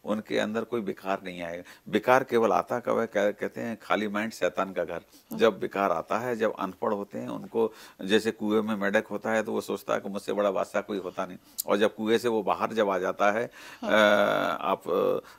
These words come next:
Speaker 1: नदी के अंदर आता है, वो कहता है, "अरे, मैं तो विश्व में आ गया।" और नदी से भी जब वो समुद्र में जाता है, वो कहता है, "तो मैं तो खो गया।"
Speaker 2: हम्म।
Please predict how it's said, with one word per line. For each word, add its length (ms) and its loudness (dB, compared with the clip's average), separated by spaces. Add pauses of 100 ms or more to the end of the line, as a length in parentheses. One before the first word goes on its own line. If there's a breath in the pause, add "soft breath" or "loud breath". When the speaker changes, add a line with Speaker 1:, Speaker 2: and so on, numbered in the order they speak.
Speaker 1:
नदी 480 4
के 80 2
अंदर 200 4
आता 200 4
है, 40 8
वो 60 0
कहता 220 4
है, 60 4
"अरे, 300 2 (340 soft breath)
मैं 120 2
तो 120 4
विश्व 300 -4
में 100 0
आ 80 4
गया।" 200 -2 (240 loud breath)
और 140 6
नदी 240 4
से 180 8
भी 100 6
जब 140 8
वो 120 6
समुद्र 360 2
में 120 2
जाता 280 4
है, 60 -2
वो 60 -10
कहता 220 -2
है, 60 -2
"तो 60 -10
मैं 120 -8
तो 60 -4
खो 200 -6
गया।" 500 -8
Speaker 2:
हम्म। 120 -8